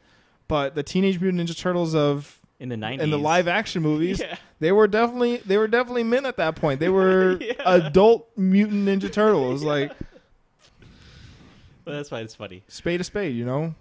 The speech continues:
Speaker 2: Uh-huh.
Speaker 1: But this one, they, they definitely acted like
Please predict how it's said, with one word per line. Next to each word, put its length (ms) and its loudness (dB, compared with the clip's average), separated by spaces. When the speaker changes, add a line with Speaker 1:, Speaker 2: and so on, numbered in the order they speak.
Speaker 2:
Uh-huh. 300 -12
Speaker 1:
But 380 -4
this 240 -6
one, 180 -4
they, 140 -2
they 180 -6
definitely 360 -4
acted 220 -8
like 140 -8